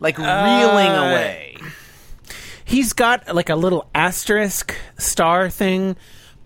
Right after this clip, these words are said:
Speaker 2: coming out of his
Speaker 1: It
Speaker 2: head
Speaker 1: looks like a
Speaker 2: on a little
Speaker 1: truffula
Speaker 2: line.
Speaker 1: tree.
Speaker 2: It looks like a dandelion growing out of its head.
Speaker 1: Mm-hmm.
Speaker 2: Or a truffula tree, could be.
Speaker 1: Thank you.
Speaker 2: Um,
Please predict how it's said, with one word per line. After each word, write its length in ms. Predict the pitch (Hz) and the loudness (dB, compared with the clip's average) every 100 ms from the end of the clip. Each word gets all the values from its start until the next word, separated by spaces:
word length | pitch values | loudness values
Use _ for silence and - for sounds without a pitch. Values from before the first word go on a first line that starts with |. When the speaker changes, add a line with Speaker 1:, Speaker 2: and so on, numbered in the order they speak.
| - | -8
Speaker 2:
coming 380 | - 185 185 185 | -2 0 2 2
out 160 | 160 170 | 2 2
of 80 | |
his 160 | 156 143 | 0 -2
Speaker 1:
It 40 | 113 | -2
Speaker 2:
head 180 | 143 139 | 0 0
Speaker 1:
looks 140 | 165 | 2
like 220 | 170 151 | 2 2
a 80 | 139 | 0
Speaker 2:
on 140 | 131 135 | 0 2
a 120 | 135 | 4
little 240 | 185 147 | 4 4
Speaker 1:
truffula 20 | |
Speaker 2:
line. 360 | 135 139 143 165 | 2 0 0 -2
Speaker 1:
tree. 320 | 175 92 - - - - - - - - - - - | -4 -8 -12 -20 -20 -20 -20 -20 -20 -20 -20 -20 -6
Speaker 2:
It 180 | 202 208 | -4 0
looks 340 | 190 214 - | 0 0 0
like 140 | 202 185 | 2 0
a 40 | |
dandelion 920 | 147 170 160 170 175 165 170 180 180 | 0 2 4 4 2 2 2 2 0
growing 320 | 160 147 156 | 2 2 2
out 120 | 156 151 | 0 0
of 60 | |
its 160 | 147 - | 0 0
head. 300 | 143 147 170 | 2 2 0
Speaker 1:
Mm-hmm. 220 | 156 127 - - - - - - - - | -6 -12 -14 -18 -20 -20 -20 -20 -20 0
Speaker 2:
Or 140 | 190 | 2
a 40 | 175 | 2
truffula 460 | - 156 143 127 | 2 0 0 -2
tree, 220 | 123 123 139 | -2 -2 -2
could 200 | - 113 | -2 -2
be. 180 | 120 - - - - | -4 -6 -20 -20 -6
Speaker 1:
Thank 300 | 92 82 98 | -4 -4 -6
you. 180 | 123 175 - - | -6 -8 -8 -2
Speaker 2:
Um, 680 | 139 131 127 113 110 110 | 0 0 0 -2 -2 -4